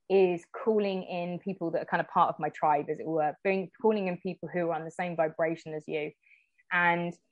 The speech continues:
you can have these really enthusiastic and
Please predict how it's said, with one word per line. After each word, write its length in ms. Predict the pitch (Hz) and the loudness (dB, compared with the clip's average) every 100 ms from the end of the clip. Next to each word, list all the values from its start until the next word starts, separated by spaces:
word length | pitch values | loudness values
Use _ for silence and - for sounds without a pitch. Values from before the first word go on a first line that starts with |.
| _ | _
you 160 | 180 196 | -2 -2
can 140 | 196 | 0
have 220 | 185 196 185 | -2 -2 0
these 180 | 185 170 | -2 -2
really 560 | 185 208 214 202 202 - | -4 0 0 0 -2 -2
enthusiastic 1200 | 190 190 _ 214 202 196 196 180 175 - 175 - | -4 -4 _ -4 0 -2 2 2 0 -4 -8 -4
and 140 | 185 | -4